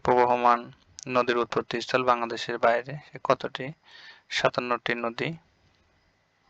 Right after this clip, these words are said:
উম, she will not dance in the party dash, she will not dance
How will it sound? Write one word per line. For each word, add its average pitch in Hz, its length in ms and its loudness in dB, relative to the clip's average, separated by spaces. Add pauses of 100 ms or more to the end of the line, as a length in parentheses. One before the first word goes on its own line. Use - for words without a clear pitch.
(1500)
উম, 131 280 -12
she - 180 0
will 123 220 8
not 147 160 4 (400)
dance 120 300 8 (100)
in 120 120 -6
the 120 120 0
party 123 260 2 (120)
dash, 123 220 2 (100)
she - 160 -4
will 120 220 2
not 120 100 -2 (100)
dance 120 240 2